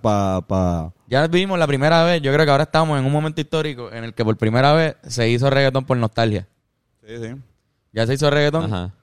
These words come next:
Speaker 2: por nostalgia, ya no se está haciendo porque está, es la música del momento, del momento full.
Speaker 1: Y nosotros
Speaker 2: Ya
Speaker 1: lo
Speaker 2: cuando uno dice la música del momento del reggaetón, eso no es verdad.
Speaker 1: Y nosotros lo vimos venir.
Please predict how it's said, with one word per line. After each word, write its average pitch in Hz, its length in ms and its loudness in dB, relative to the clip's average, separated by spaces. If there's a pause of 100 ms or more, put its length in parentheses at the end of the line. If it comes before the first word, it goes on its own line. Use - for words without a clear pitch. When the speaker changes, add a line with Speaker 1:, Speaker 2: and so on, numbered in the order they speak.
(140)
Speaker 2:
por 110 140 -2
nostalgia, 113 540 -4
ya 104 160 -2
no 127 140 -2
se 135 80 -4
está - 140 -4
haciendo 131 280 -4
porque 104 640 -6
está, 113 640 0
es 113 80 2
la 123 100 2
música 123 340 0
del 107 120 2
momento, 110 440 -2
del 107 100 -4
momento 104 340 -6
full. 92 220 -4 (340)
Speaker 1:
Y 104 140 -18
nosotros 98 340 0
Speaker 2:
Ya 131 140 4
Speaker 1:
lo 135 60 2
Speaker 2:
cuando 131 280 2
uno 147 160 2
dice 170 320 0
la 127 120 -2
música 139 220 0
del 156 80 2
momento 151 280 0
del 147 80 2
reggaetón, 147 360 2
eso 117 160 0
no 120 80 -2
es 113 40 -4
verdad. 101 300 -4
Speaker 1:
Y 101 40 -20
nosotros 98 260 -2
lo 98 80 4
vimos 95 200 2
venir. 85 260 -2